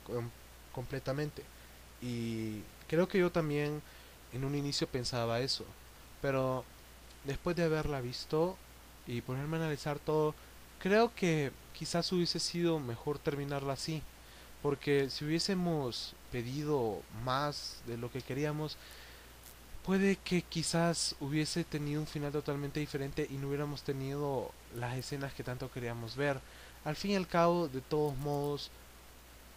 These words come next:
creo que para darle un buen final a una se-, una serie, como ya he dicho, no tiene que ser algo extremadamente épico o salido de la nada o algo totalmente sacado de, no lo sé,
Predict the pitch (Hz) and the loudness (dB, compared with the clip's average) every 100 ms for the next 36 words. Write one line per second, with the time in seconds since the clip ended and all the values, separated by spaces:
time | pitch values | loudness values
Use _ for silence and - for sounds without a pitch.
0 | - - - - - - - - - 190 | -18 -18 -18 -16 -18 -18 -18 -10 -2 2
1 | 202 190 151 135 - 135 131 131 156 151 | 2 2 2 0 2 2 2 4 2 2
2 | 156 143 147 147 147 - 139 139 139 135 | 4 4 2 0 -2 -2 -2 0 -2 -2
3 | 127 - 143 143 139 - 139 147 - 147 | -4 -2 0 2 0 -2 -6 -4 -2 -2
4 | 143 131 123 123 131 - 135 123 135 156 | -2 -4 -2 -2 -2 -4 -6 -6 -4 -4
5 | 160 151 139 143 139 139 - - - 143 | -2 -2 -2 0 0 0 -4 -12 -8 0
6 | 143 147 - 147 135 139 139 139 139 123 | 4 4 2 -2 0 0 0 -2 0 0
7 | 131 143 151 - 113 - 123 143 135 147 | 2 0 -2 -2 0 0 0 0 2 4
8 | 160 170 127 90 98 120 110 110 117 143 | 6 6 6 2 -2 0 0 0 0 0
9 | 143 110 101 104 131 156 151 143 147 143 | 4 4 2 0 2 2 0 -2 -2 -2
10 | 147 - 151 123 - - - - - - | -2 0 0 0 -2 -14 -18 -18 -14 -8
11 | - 127 113 - 117 147 127 113 110 - | -2 0 0 2 4 4 4 0 -2 -8
12 | - - - - - - - 127 123 123 | -18 -18 -18 -18 -16 -2 2 2 2 0
13 | 104 - 139 131 | 0 -2 0 -2